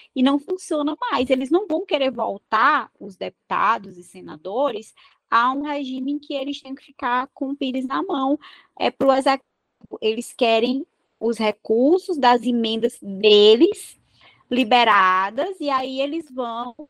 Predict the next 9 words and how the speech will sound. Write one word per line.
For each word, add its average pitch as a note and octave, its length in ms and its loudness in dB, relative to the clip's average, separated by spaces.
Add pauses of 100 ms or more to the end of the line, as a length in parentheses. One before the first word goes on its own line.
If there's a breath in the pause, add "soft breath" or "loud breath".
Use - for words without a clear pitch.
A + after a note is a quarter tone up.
(160)
é, A3+ 500 -8
a-, A3+ 320 -6
articulando, B3+ 720 -6
e C#4 220 -8
o D4 160 -2
intermediador B3 760 -4
dessa G#3+ 220 -12
conversa G#3+ 400 -10
toda A#3 300 -4